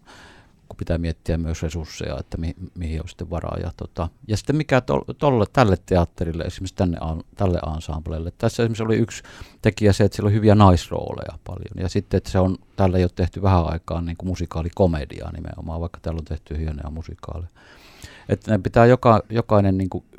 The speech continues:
yksi kerrallaan arvioida, että mikä tohon kohtaa sitten, ja neuvotella tietysti johtajan kanssa, että mähän sitä päätöstä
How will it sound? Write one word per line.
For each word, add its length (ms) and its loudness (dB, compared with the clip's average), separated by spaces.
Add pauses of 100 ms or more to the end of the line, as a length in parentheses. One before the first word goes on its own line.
(160)
yksi 220 -8
kerrallaan 420 4
arvioida, 460 0
että 160 -10
mikä 240 -2
tohon 300 -6
kohtaa 400 -8
sitten, 280 -4
ja 40 4
neuvotella 440 2
tietysti 340 -8
johtajan 460 0
kanssa, 280 -14
että 80 -12
mähän 220 -6
sitä 200 -6
päätöstä 460 -8